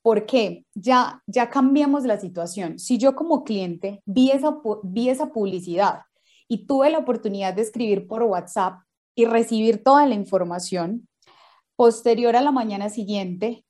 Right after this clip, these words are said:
un asesor me ayuda a aplicar a mi crédito, aplicar a la compra, eh, de una manera fluida,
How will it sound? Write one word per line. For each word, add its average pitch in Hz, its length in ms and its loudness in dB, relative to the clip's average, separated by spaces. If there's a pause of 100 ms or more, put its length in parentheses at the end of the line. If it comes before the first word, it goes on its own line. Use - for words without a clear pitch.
(580)
un 254 160 4
asesor 269 420 2
me 202 60 -4
ayuda 208 320 2
a - 120 0
aplicar 208 380 -4
a 202 40 0
mi 220 160 -6
crédito, 220 720 0 (340)
aplicar 214 480 -2
a 196 60 0
la 196 160 -4
compra, 202 580 -2 (400)
eh, 220 360 6
de 247 80 0
una 226 140 -2
manera 226 360 0
fluida, 214 720 -2